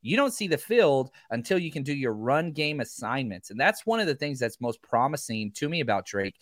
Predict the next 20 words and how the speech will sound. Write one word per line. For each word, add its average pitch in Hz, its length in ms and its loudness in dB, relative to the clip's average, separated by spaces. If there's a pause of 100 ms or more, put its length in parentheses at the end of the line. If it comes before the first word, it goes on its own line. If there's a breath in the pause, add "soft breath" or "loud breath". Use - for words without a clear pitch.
(200 soft breath)
is 117 120 -4
that 156 120 6
you 160 80 -4
can 151 160 -6
put 196 160 6
him 151 100 2
in. 190 300 6 (920)
He's 143 280 -4
not 156 200 8
a 139 40 8
liability. 117 520 6
I 143 100 6
see 190 140 -2
you, 139 80 2
Big 120 220 2
Papa. 117 280 4
He 110 80 -2
says, 113 240 0
"In 123 160 -6
Kasarik, 214 640 4